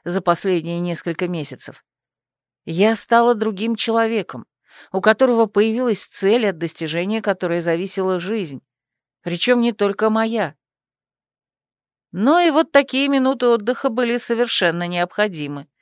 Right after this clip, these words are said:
Да и вообще, я так давно не выбиралась в люди, была лишена даже простого удовольствия походить по магазинам и побаловать себя процедурами в салоне красоты.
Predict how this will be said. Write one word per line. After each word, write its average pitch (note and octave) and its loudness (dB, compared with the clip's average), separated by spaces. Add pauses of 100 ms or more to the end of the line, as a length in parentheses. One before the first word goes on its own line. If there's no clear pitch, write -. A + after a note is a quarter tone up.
(320)
Да F3+ 2
и G#3+ 4
вообще, G#3+ 0
я E3 2
так C#4+ 0
давно G#3 0
не F#3 -2
выбиралась F#3 0
в E3+ -6
люди, B3+ -4 (500)
была G#3+ 6
лишена A3 0
даже E3+ -2
простого F#3 -4
удовольствия F#3+ -2
походить F#3+ -2
по F#3+ 0
магазинам F#3 -2 (300)
и A3 -2
побаловать A#3+ 4
себя F#3 0
процедурами G#3 -2
в F3 -6
салоне G3+ 2
красоты. F#3 -4